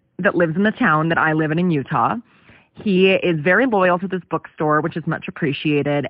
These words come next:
And he is sort of being posited as the next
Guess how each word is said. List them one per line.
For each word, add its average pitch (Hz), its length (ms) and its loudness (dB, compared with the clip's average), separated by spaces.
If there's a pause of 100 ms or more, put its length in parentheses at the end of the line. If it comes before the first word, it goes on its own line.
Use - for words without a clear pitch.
And 156 320 0
he 233 260 -2
is 226 180 -2
sort 185 180 0
of 170 80 -6
being 160 220 -2
posited 143 680 -4
as 143 300 0 (100)
the 165 40 0
next 139 280 -2